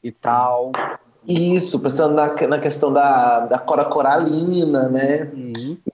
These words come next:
Speaker 2: Tal, mas aí depois eu fiquei pensando assim, Cora Caricata, eu não, eu, primeiro que eu não gosto dessa, eu não acho que a minha drag é caricata, porque eu acho que a ideia de caricata,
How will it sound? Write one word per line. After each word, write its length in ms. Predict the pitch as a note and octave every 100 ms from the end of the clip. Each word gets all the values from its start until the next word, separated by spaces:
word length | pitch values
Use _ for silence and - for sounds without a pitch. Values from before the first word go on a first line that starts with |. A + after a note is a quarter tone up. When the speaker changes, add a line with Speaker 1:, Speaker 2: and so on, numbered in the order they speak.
| _
Speaker 2:
Tal, 200 | D3 D3 D#3
mas 140 | E3
aí 140 | F#3+
depois 520 | A3 G#3+ F#3+ G3+ F3+ F3
eu 100 | E3
fiquei 180 | F3+ E3+
pensando 300 | F3+ E3+ F3
assim, 220 | - C#3+
Cora 220 | E3 E3+
Caricata, 520 | D#3+ D3+ - D3 D3
eu 40 | D#3
não, 200 | F#3 F3+
eu, 160 | F#3
primeiro 320 | E3+ G3 A3
que 60 | A3
eu 40 | A3+
não 200 | A#3 F#3+
gosto 360 | D3+ D#3+ -
dessa, 680 | D#3 D3+ - D3 C3 A#2+ A#2+ - -
eu 80 | D#3
não 80 | F3+
acho 180 | E3 -
que 60 |
a 20 |
minha 120 | F3 D#3+
drag 220 | D#3 D3+
é 40 |
caricata, 680 | D#3+ D#3 - C#3 A2+ A2+ A#2
porque 200 | - -
eu 60 | C3+
acho 240 | B2+ -
que 60 | D3+
a 480 | C#3+ - - _ C#3+
ideia 200 | C#3 C#3+
de 100 | C#3+
caricata, 760 | D#3 C#3+ - C#3 C3+ - C#3